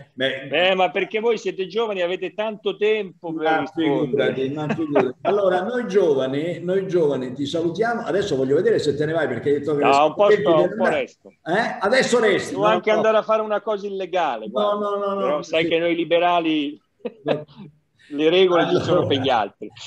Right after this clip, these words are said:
Speaker 1: lasciamo
Speaker 2: <laughs>
Speaker 1: Pietro Paganini al suo destino e invece andiamo, mi, mi spiace per Vegas, che credo che dai, dai tempi della scuola era sempre l'ultimo, l'ultimo a essere interrogato, però anche.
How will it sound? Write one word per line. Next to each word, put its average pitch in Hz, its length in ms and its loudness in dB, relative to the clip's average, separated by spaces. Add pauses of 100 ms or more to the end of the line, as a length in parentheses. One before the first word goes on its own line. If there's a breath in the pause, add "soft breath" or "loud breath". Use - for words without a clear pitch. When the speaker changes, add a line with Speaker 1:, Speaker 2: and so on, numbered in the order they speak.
(240 loud breath)
Speaker 1:
lasciamo 208 640 2
Speaker 2:
<laughs> 202 60 -4
Speaker 1:
Pietro 214 280 4
Paganini 208 440 0
al 196 120 -2
suo 214 180 2
destino 240 640 0
e 175 160 -2
invece 170 720 2
andiamo, 151 880 -4
mi, 156 240 -14
mi 277 100 -6
spiace 262 360 -2
per 185 160 0
Vegas, 156 480 -2
che 143 260 -2
credo 185 320 0
che 156 60 4
dai, 151 180 2
dai 151 220 0
tempi 175 340 2
della 160 220 0
scuola 143 560 2
era 139 160 0
sempre 185 360 0
l'ultimo, 127 640 0
l'ultimo 180 420 0
a 175 40 -4
essere 156 220 -4
interrogato, 139 560 -2
però 117 240 -6
anche. 104 460 -12